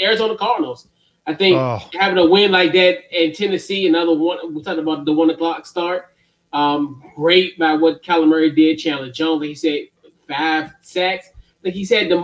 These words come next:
Speaker 1: I think Derek Thomas was the only, was the last person that had that, that amount of sacks in the game.
Speaker 2: Oh,
Speaker 1: I
Speaker 2: man.
Speaker 1: think it was
Speaker 2: I,
Speaker 1: Derek,
Speaker 2: you know
Speaker 1: I think it was
Speaker 2: what? I
Speaker 1: Derek Thom-, yeah.
Speaker 2: I wanna say, I wanna
Speaker 1: Late
Speaker 2: sit here and
Speaker 1: Derek
Speaker 2: do
Speaker 1: Thomas,
Speaker 2: twenty
Speaker 1: yeah.
Speaker 2: minutes. I wanna sit here and do twenty minutes on Derek
Speaker 1: <laughs>
Speaker 2: Thomas.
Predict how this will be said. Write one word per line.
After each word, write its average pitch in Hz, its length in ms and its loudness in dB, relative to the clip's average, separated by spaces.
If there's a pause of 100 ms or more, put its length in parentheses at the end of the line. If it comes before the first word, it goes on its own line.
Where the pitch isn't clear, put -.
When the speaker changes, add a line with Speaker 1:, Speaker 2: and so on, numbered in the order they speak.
(160)
Speaker 1:
I - 120 -6
think 214 320 0 (720)
Derek 220 300 4
Thomas 233 400 2
was 170 100 -4
the 170 80 -2
only, 175 300 -2
was 160 100 0
the 156 60 0
last 180 260 0
person 180 200 -2
that 160 100 -2
had 165 180 0
that, 160 160 -2 (160)
that 160 140 0
amount 151 240 0
of 143 80 -10
sacks 151 260 -4
in 147 60 -6
the 135 80 -10
game. 135 120 -6
Speaker 2:
Oh, 135 300 4
Speaker 1:
I 117 40 -2
Speaker 2:
man. 120 240 -2
Speaker 1:
think 147 120 0
it 139 60 -10
was - 140 -12
Speaker 2:
I, - 100 -4
Speaker 1:
Derek, 214 120 0
Speaker 2:
you 233 60 4
know 262 80 6
Speaker 1:
I - 20 6
think 226 40 2
it - 40 4
was 226 100 6
Speaker 2:
what? - 60 0
I - 120 4
Speaker 1:
Derek 339 120 -4
Thom-, 370 140 -8 (160)
yeah. 254 340 0 (220)
Speaker 2:
I 170 80 2
wanna 220 220 4
say, 220 160 2
I 185 160 4
wanna 196 160 6
Speaker 1:
Late - 80 2
Speaker 2:
sit - 80 4
here 151 100 4
and 156 80 4
Speaker 1:
Derek - 20 0
Speaker 2:
do 151 60 0
Speaker 1:
Thomas, 156 140 2
Speaker 2:
twenty 165 180 2
Speaker 1:
yeah. 147 160 0
Speaker 2:
minutes. 143 200 -6 (120)
I 156 60 -2
wanna 190 140 0
sit 196 140 -2
here 151 100 2
and 143 60 -4
do 135 100 -4
twenty 143 280 -6
minutes 131 260 -8
on 127 60 -4
Derek 127 280 0
Speaker 1:
<laughs> - 20 -20
Speaker 2:
Thomas. 113 400 -12